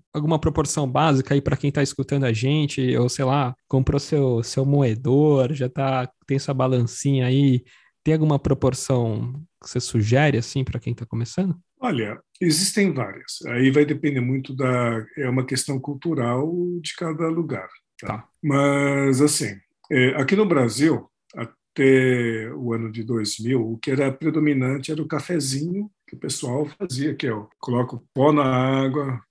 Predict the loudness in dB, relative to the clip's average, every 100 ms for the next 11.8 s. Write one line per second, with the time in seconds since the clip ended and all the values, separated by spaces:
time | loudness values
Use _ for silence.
0 | _ _ -18 0 2 2 0 4 4 4
1 | -4 -20 _ 4 6 6 0 -8 -8 -2
2 | -2 -4 -8 -4 -2 -2 -2 -6 -2 0
3 | 2 0 -2 -4 -4 -6 -6 -6 -6 _
4 | _ -12 -6 -6 -8 _ _ -20 -20 -4
5 | 2 6 6 4 0 -4 -2 -2 -2 -4
6 | -8 -10 -2 0 0 -4 -6 -6 -6 -4
7 | -4 -6 -8 _ 0 0 -2 -6 -4 -2
8 | -2 -4 -6 -4 -4 -2 0 0 2 2
9 | 2 -2 -4 -6 -6 -2 0 0 -2 -6
10 | -4 -4 -6 -6 -6 -2 -2 -4 -6 -10
11 | -10 -12 -14 -16 _ -18 -18